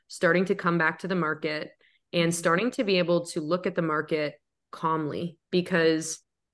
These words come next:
Speaker 1: buying a house is intimidating enough. And then you tack on, "We just walked in the house, put an offer on it now, no conditions, no inspection. You need to know a hundred percent certainty or you don't get it."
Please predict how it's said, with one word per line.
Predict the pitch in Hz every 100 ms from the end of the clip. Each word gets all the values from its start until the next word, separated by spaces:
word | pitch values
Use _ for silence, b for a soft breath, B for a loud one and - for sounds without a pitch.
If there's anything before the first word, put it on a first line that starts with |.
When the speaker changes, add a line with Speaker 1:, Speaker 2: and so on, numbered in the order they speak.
| _ _ _
Speaker 1:
buying | 170 233 320
a | 226
house | 185 185 185
is | 180
intimidating | 170 165 165 156 151 147
enough. | 143 139 208 - - _ _ _ _ -
And | 180 180
then | 190
you | 220 208
tack | - 185 175
on, | 170 160 160 160 156 _ _ _ _ -
"We | 160 202
just | 240 254
walked | 202 202
in | 202
the |
house, | 175 156 160
put | - 196
an | 190
offer | 180 180 180
on | 175
it | 160
now, | 156 147 147 160
no | 165 175
conditions, | 175 175 160 170 165 165
no | 170
inspection. | 175 170 160 151 165 156
You |
need | 160
to | 165
know | 165
a | 156
hundred | 160
percent | 151 156 156
certainty | 165 151 151 151
or |
you | 147
don't | 143 143
get | 143
it." | 113